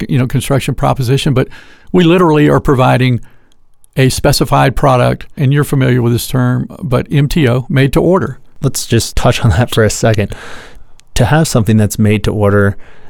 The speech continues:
Speaker 2: is like the ultimate luxury, right?
Speaker 1: Right.
Speaker 2: Y-, you're providing a product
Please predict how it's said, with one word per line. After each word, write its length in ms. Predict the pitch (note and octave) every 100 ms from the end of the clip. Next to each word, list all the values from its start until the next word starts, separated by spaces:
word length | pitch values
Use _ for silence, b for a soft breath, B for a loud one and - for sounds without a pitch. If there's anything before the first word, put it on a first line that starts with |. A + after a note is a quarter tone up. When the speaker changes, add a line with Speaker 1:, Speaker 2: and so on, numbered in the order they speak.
| b
Speaker 2:
is 340 | - G#2+ G#2 G#2
like 360 | G#2+ G#2+ -
the 120 | - -
ultimate 400 | A2+ - A2 G#2
luxury, 520 | G#2 - - - A2+ - -
right? 320 | A2+ A2+ A#2
Speaker 1:
Right. 240 | C3 A2 -
Speaker 2:
Y-, 260 | B2+ A#3 A#3
you're 720 | C3+ C3+ A#2+ B2+ C3+ C3+ C#3
providing 920 | C3+ - A#2 G#2 G#2 G2+ G#2 G#2 G#2 G#2
a 60 | -
product 520 | - G#2 G2+ G2+